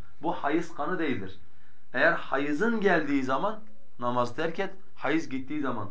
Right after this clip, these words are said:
kanı yıka ve namazına ne yap? Namazına devam et. Şimdi burada, e, mesele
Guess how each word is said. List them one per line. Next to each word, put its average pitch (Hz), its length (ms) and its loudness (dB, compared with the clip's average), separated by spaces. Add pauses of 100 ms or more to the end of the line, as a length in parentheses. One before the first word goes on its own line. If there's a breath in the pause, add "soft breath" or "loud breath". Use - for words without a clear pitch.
(120)
kanı 139 220 -2
yıka 160 340 -2 (220)
ve 131 120 -2
namazına 127 440 0
ne 160 60 -2
yap? 170 200 0 (180)
Namazına 123 540 0 (240)
devam 117 260 2
et. 92 60 -2 (500 soft breath)
Şimdi 165 240 0
burada, 175 400 4
e, 123 680 0
mesele 165 600 0